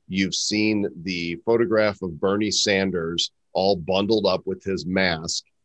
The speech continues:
in his winter clothing, wearing his winter mittens that became an awesome meme.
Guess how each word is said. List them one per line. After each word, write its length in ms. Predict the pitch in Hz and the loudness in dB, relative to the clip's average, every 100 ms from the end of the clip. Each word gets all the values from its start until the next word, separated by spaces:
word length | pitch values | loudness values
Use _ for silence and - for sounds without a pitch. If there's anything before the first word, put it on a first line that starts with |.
| - | -6
in 120 | 92 | -2
his 180 | 92 82 | -2 -2
winter 380 | 95 101 107 - | -2 0 0 0
clothing, 600 | - 98 98 98 90 82 | 2 4 4 2 -2 0
wearing 340 | 92 95 92 | 2 2 0
his 220 | 95 87 | -2 -4
winter 400 | 82 107 113 123 | 0 0 2 2
mittens 720 | 95 92 110 80 73 64 - _ _ - - - | 2 2 2 0 -8 -6 -6 _ _ -20 -20 -4
that 200 | 92 90 | 0 0
became 680 | 95 82 107 104 101 98 95 - | -2 -4 0 2 4 2 -2 -6
an 140 | 98 - | -8 -4
awesome 560 | 104 107 - 113 101 98 _ _ 85 | -2 0 0 0 -2 -6 _ _ -4
meme. 520 | 95 120 101 73 | 2 4 4 0